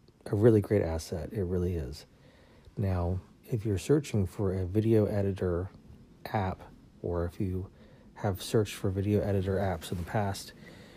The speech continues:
you'll find that there are bunches of them out there, bunches and bunches. Uh, I've tried many of them myself, just so that way I could be informed as to what to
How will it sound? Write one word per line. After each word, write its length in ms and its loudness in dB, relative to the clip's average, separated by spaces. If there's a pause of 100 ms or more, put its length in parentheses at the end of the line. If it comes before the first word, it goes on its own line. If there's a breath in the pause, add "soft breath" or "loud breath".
(220 loud breath)
you'll 200 6
find 520 0 (1120)
that 140 2
there 180 8
are 160 4
bunches 500 4
of 140 2
them 140 0
out 240 -2
there, 200 -8 (100)
bunches 380 0
and 120 2
bunches. 460 -6 (800 loud breath)
Uh, 220 -4
I've 160 4
tried 280 2
many 180 6
of 80 4
them 100 2
myself, 640 0
just 380 -2 (120)
so 220 -4
that 180 -2
way 160 0
I 140 0
could 140 -4
be 120 0
informed 520 0
as 140 -4
to 120 -4
what 280 -2
to 360 -4